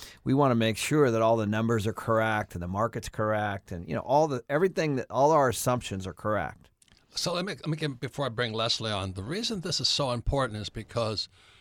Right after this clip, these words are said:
Speaker 2: Kenny and I have done talks all over the world with some good times and some bad times out there and some funny things. But, um, we've had people come up and say, "Oh, when the stock market was down," they say, "Oh, just jump into real estate."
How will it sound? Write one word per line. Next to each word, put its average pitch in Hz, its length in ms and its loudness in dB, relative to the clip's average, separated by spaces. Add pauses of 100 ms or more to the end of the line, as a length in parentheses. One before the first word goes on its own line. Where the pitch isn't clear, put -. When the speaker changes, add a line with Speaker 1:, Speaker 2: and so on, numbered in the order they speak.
(160)
Speaker 2:
Kenny 151 260 0
and 131 120 2
I 120 160 4
have 120 200 -2
done 135 200 -4
talks 120 340 2
all 120 220 2
over 110 220 0
the 107 120 0
world 110 360 -2
with 98 80 -10
some 90 180 -14 (140)
good 92 160 -8
times 107 280 -4
and 92 140 -6
some 90 140 -4
bad 104 260 -2
times 101 340 -4
out 98 180 -2
there 170 180 -4 (460)
and 104 140 -4
some 104 140 -4
funny 147 280 0
things. 107 380 -4
But, - 400 -4
um, 101 540 0 (420)
we've 165 140 -8
had 202 160 -2
people 143 220 -2
come 127 180 -6
up 120 80 -4
and - 60 -8
say, 117 120 -4
"Oh, 135 380 0 (200)
when 113 220 -8
the 107 80 -4
stock - 480 -4
market 131 340 -4
was 98 160 -6
down," 147 280 -2
they - 20 -10
say, - 160 -6
"Oh, 131 140 -2
just - 280 -6
jump 120 220 -2
into 104 220 -6
real 127 260 -6
estate." - 420 -12